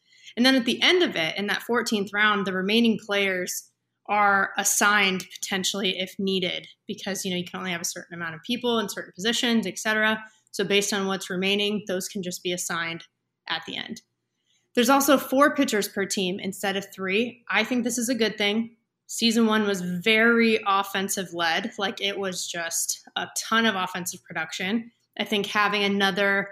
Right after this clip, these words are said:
dimension, another pitcher to be able to bring into the mix is going to be helpful for the product overall. And it's also, instead of having those utility people that you can tag, 'cause remember, during the drafts,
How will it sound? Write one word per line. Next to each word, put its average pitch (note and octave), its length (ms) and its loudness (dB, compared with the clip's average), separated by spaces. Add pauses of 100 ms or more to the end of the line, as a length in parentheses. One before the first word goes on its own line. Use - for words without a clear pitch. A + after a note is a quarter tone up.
(300)
dimension, G#3 540 0
another F#3+ 300 0
pitcher G3 380 -4
to F#3+ 120 -8
be G3 60 -2
able F#3 160 -2
to F#3 60 -4
bring F#3+ 240 0
into F#3+ 260 -4
the F#3+ 100 -8
mix F#3 360 -4
is G3+ 100 -10
going F3+ 220 -6
to E3 60 -12
be E3+ 200 -12
helpful G#3 440 -4
for G#3+ 60 -10
the F#3+ 60 -10
product F3+ 400 -6
overall. E3+ 480 -2 (800)
And A3+ 140 2
it's A3+ 120 0
also, C#4 400 4
instead A3+ 460 2
of E4 120 4
having C4+ 380 4
those G3+ 380 0 (160)
utility A3+ 760 4
people E3+ 480 -8
that E3+ 140 -8
you F3+ 100 -6
can F3+ 160 -12
tag, F#3 320 0
'cause G#3 140 -4
remember, G3+ 320 0
during F#3+ 240 -2
the A3+ 80 0
drafts, F3+ 560 -4